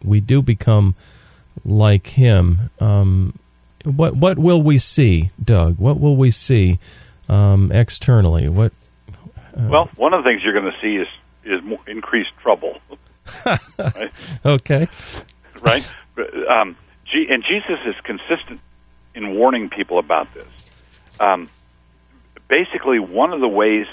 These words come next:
Speaker 2: um, that the world polices its ranks is that it, it whacks people who start to get out of line.
Speaker 1: Mm.
Speaker 2: They, what they, uh, it, it's really quite striking because John, uh,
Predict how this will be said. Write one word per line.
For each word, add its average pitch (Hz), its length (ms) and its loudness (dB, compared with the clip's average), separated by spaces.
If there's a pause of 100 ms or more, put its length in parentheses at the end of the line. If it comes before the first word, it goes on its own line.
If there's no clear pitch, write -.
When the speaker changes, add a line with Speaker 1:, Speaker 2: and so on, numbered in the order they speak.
(280)
Speaker 2:
um, 98 320 -2 (320)
that 95 200 -6
the 104 80 -6
world 110 480 2
polices 104 600 -10
its 95 240 -16
ranks 101 380 -6 (640)
is 123 160 2 (160)
that 120 200 0
it, 127 160 0 (280)
it 131 280 -10
whacks 170 380 0
people 110 380 -8
who 110 160 -14
start 117 240 0
to - 40 -18
get 110 180 -2
out 90 140 -2
of 101 80 -6
line. 110 380 -2 (160)
Speaker 1:
Mm. 101 400 4 (160)
Speaker 2:
They, 117 140 0
what 117 240 0
they, 113 100 2 (340)
uh, - 140 -10 (180)
it, 196 140 -4 (140)
it's - 140 -8 (180)
really 202 340 -4 (560)
quite 139 220 -2 (100)
striking 110 540 -2
because 98 300 -2 (180)
John, 139 360 0 (720)
uh, 92 220 0